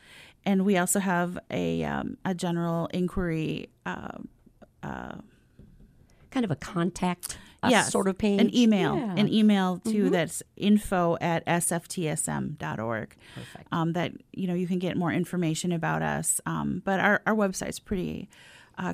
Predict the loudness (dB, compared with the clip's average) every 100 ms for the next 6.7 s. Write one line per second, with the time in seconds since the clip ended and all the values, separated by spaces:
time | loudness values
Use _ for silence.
0 | -6 -6 -4 -2 -2 -2 -2 -2 0 -2
1 | 0 2 2 0 -2 -8 -6 -4 -4 -4
2 | -6 -6 -4 0 2 2 2 0 0 0
3 | 0 2 2 2 0 -2 -4 -4 -2 -2
4 | -2 -2 -2 -4 -6 -10 -20 -20 -18 -8
5 | -4 -4 -4 -4 -4 -4 -6 -4 -6 -4
6 | -4 -2 -2 -4 -4 -6 -8